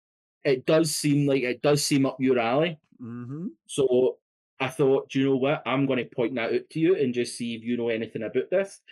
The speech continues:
Speaker 1: 'Cause, like, I s-, I spoke to Zim about it, and Zim said that as much as it looks interesting, it looks a bit more like fighter, which he doesn't really enjoy, which is
Speaker 2: Yep.
Speaker 1: fair enough. Um,
Speaker 2: Yeah, I've been,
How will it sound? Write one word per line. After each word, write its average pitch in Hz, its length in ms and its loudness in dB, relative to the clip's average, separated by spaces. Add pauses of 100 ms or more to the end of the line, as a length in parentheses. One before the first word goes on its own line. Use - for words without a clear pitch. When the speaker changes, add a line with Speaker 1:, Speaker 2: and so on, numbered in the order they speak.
(140)
Speaker 1:
'Cause, 147 100 2
like, 139 180 2
I 143 40 0
s-, 143 120 -4
I 131 100 -2
spoke 156 340 -2
to 151 80 0
Zim 127 240 0
about 135 280 -2
it, 135 100 -2
and 113 120 -6
Zim 127 240 -2
said 113 300 -2
that 110 160 0
as 104 100 -4
much 131 240 -4
as 117 100 -8
it 117 100 -4
looks 113 200 -6
interesting, 120 580 -4 (360)
it 131 160 -2
looks 135 320 0
a 117 100 0
bit 120 260 -2
more 110 520 -2 (100)
like 110 240 -4 (160)
fighter, 139 580 0 (200)
which - 220 -4
he 123 160 -6
doesn't 117 280 -2
really 110 240 0
enjoy, 113 540 0
which - 120 -20
is 165 80 -10
Speaker 2:
Yep. 165 80 -4
Speaker 1:
fair 92 160 0
enough. 113 220 -4 (640)
Um, 110 540 0 (480)
Speaker 2:
Yeah, 190 120 -4
I've 226 60 2
been, 226 100 4